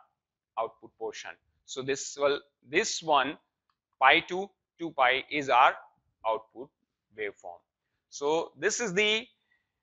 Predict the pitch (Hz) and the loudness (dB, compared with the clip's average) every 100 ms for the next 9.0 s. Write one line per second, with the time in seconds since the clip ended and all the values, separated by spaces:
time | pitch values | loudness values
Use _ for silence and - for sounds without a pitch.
0 | _ _ _ _ - 196 214 233 196 - | _ _ _ _ 4 6 6 4 2 4
1 | 170 147 170 170 165 147 139 113 104 110 | 4 4 4 2 2 -2 -2 -4 -6 4
2 | 190 285 277 226 220 - 180 180 175 180 | 6 8 6 2 -2 0 4 6 4 2
3 | - 165 165 - 151 139 139 143 131 131 | 0 -4 -4 -2 -2 -2 -2 -4 -4 -4
4 | 139 135 139 165 170 160 151 - 262 247 | 0 0 0 2 2 2 -6 -2 -2 0
5 | 262 214 185 170 156 - - 160 - 165 | -4 -2 0 4 4 0 -6 -12 -4 2
6 | 226 240 285 185 156 160 - 120 127 160 | 2 2 -4 0 0 0 -2 -2 -2 -6
7 | _ _ _ - 175 190 254 285 233 190 | _ _ _ 4 6 8 6 2 2 0
8 | 180 196 175 143 151 131 147 202 - 175 | 0 2 0 0 -4 0 2 2 2 -4